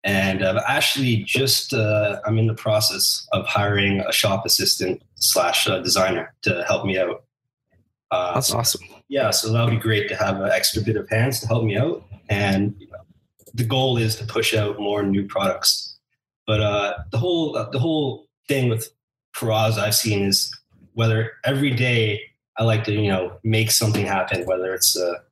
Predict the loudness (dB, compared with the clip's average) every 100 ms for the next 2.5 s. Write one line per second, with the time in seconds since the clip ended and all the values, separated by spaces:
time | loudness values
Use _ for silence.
0 | -2 0 2 2 2 2 0 0 0 -2
1 | -2 0 0 -2 -6 _ _ _ -2 0
2 | 2 2 0 -4 -10